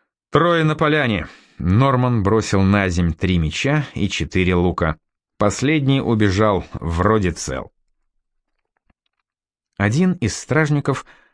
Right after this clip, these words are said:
опрометью бросился в сторону замка, другой побежал к поляне, оставшийся выдул длинную трель и, услышав ответ, ободряюще сказал: «Вот и ладненько,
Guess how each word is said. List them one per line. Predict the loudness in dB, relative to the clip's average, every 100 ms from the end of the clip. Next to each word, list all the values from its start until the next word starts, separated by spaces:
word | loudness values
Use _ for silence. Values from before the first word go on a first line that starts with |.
| _ _
опрометью | -10 -4 0 2 0 0
бросился | 0 0 0 -2 -2
в | -2
сторону | 0 2 2
замка, | 2 0 0 -2 -4 -10 _
другой | -2 0 2 2 0
побежал | 0 0 0 2 0 0
к | -2
поляне, | 0 2 2 0 -2 -6 -20 _ _ _
оставшийся | -2 -2 0 0 0 -2 -2 0 0
выдул | 2 2 2 2 2
длинную | 0 2 2 2 0 -2
трель | 0 0 0 -4 _ _ -2
и, | 0
услышав | 2 0 0 -2 -4
ответ, | -2 -2 -2 -10 _
ободряюще | -2 2 2 2 2 0 -4
сказал: | -2 0 0 -2 _ _ -20 -20 -20 -20 _ _ _ -2
«Вот | 0 2
и |
ладненько, | 2 2 0 0 0 0